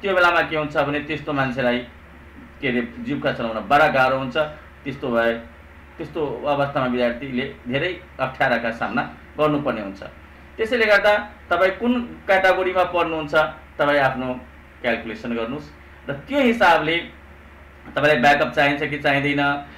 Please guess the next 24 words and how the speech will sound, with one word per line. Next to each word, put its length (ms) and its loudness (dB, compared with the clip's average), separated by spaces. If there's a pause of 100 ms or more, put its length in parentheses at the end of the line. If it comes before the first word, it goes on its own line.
(200)
तपाईँ 280 4
कुन 140 -2
अवस्थामा 480 2
हुनुहुन्छ, 360 0 (400)
यसको 240 -6
क्यालकुलेसन 600 -4
तपाईँले 300 2
नै 60 -4
गर्ने 260 -2
हो। 100 -2 (260)
र 100 -2
सुसाइड 560 -2
अथवा 300 2
यस्ता 240 0
किसिमका 640 -2 (200)
नराम्रा 440 4
अथवा 260 2
दुर्घटनाहरू 640 -2
गर्ने 360 -4
प्रयास 360 -6
कहिले 180 -4
पनि 100 -4
नगरिदिनु 440 -2
होला, 120 -4